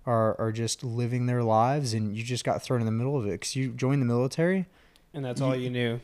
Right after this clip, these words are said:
Speaker 2: That's,
Speaker 1: Yeah, exactly.
Speaker 2: especially if you joined right after high school. That's all you know.
Speaker 1: Yeah, you have no idea what the real world is like 'cause the military is, is, uh, is, is like a evil version of Doctor
Speaker 2: <laughs>
Speaker 1: Seuss, man. It's a, it's its own, it's its own thing. It's a
Speaker 2: Yeah.
Speaker 1: fantasy land, but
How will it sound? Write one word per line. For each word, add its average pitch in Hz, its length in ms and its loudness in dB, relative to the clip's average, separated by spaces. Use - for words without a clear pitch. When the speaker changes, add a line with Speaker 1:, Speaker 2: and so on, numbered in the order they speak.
Speaker 2:
That's, - 140 -2
Speaker 1:
Yeah, 165 220 2
exactly. 127 360 4
Speaker 2:
especially 160 220 0
if 151 100 -4
you 147 140 2
joined 127 340 0
right 117 180 4
after 113 220 0
high 110 80 -4
school. 113 180 -10
That's 113 140 -6
all 117 140 -2
you 110 100 -8
know. 110 240 -10
Speaker 1:
Yeah, 190 260 6
you 139 200 4
have 160 180 6
no 147 460 4
idea 156 340 4
what 135 140 -2
the 131 80 0
real 120 220 2
world 123 240 0
is 113 160 -2
like 165 220 0
'cause 117 220 -4
the 117 120 -2
military 117 560 2
is, 92 140 -4
is, 101 360 -6
uh, 107 300 0
is, 104 440 -4
is 104 240 -4
like 110 180 0
a 104 160 0
evil 123 400 -2
version 120 380 0
of 107 140 0
Doctor 120 320 4
Speaker 2:
<laughs> - 120 -4
Speaker 1:
Seuss, 139 340 0
man. 113 300 2
It's 123 200 4
a, 196 100 8
it's 147 140 4
its 175 160 6
own, 143 300 6
it's - 200 -2
its 131 120 -2
own 131 220 2
thing. 160 260 0
It's 131 160 -2
a - 80 2
Speaker 2:
Yeah. 131 160 0
Speaker 1:
fantasy 147 340 4
land, 107 360 0
but 110 260 2